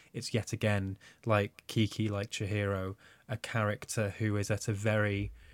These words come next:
important stage of their, the forming of their identity and having to work through something that they've had to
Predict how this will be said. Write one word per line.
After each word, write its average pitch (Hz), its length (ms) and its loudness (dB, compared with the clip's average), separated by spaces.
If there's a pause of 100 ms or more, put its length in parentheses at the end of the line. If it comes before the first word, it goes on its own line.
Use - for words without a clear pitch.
(320)
important 110 720 0
stage 101 340 0
of 101 160 -6
their, 101 460 -2 (400)
the 123 160 -2
forming 107 320 0
of 101 100 -2
their 104 140 2
identity 104 640 -2 (760)
and 107 260 -2
having 107 340 4
to - 120 -2
work 107 340 2
through 104 180 -2
something 101 440 -2
that 101 80 -6
they've 98 200 -2
had 101 180 -4
to 98 260 -4